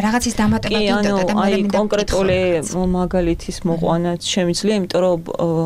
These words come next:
Speaker 2: ბოლო პერიოდში ის სტატია გამახსენდა, უბრალოდ,
Speaker 1: კი.
Speaker 2: რომელიც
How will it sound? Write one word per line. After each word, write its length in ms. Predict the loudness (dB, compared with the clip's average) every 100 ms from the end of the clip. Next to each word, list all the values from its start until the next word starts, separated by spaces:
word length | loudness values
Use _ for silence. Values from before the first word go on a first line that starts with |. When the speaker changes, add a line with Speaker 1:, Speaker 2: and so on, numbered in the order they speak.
| -2
Speaker 2:
ბოლო 240 | 2 2 2
პერიოდში 540 | 2 0 0 0 0
ის 100 | -2 -4 -10
სტატია 440 | -8 -2 -2 0 -2
გამახსენდა, 520 | 0 -2 -2 0 2 2
უბრალოდ, 320 | 2 0 0
Speaker 1:
კი. 60 | 2
Speaker 2:
რომელიც 380 | 2 2 2